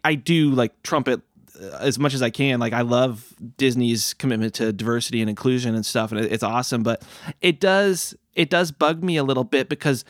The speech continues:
they hand the keys to some of these huge movies to some real hack directors. You know, like, Josh Trank was gonna do a freaking Star Wars movie. You know, it's like, that guy's a <laughs> like,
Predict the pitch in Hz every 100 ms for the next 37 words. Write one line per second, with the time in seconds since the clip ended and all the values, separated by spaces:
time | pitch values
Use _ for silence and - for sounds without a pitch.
0 | - - - 240 254 294 247 214 - 247
1 | 269 233 - - 196 185 170 - - -
2 | 220 202 156 - 233 202 160 185 240 143
3 | - 139 143 135 - - - - 190 131
4 | 214 381 170 - - 214 - 147 135 175
5 | - - - - - 175 151 147 160 139
6 | - - - 156 135 - 214 302 - -
7 | 233 330 160 120 135 113 123 117 - 131
8 | 113 110 113 107 101 90 110 95 50 50
9 | - 143 135 143 175 175 160 185 - 214
10 | 202 - 988 988 988 988 988 988 988 -
11 | - - - 719 679 320 - - 320 -
12 | 320 285 - - 262 - 254 240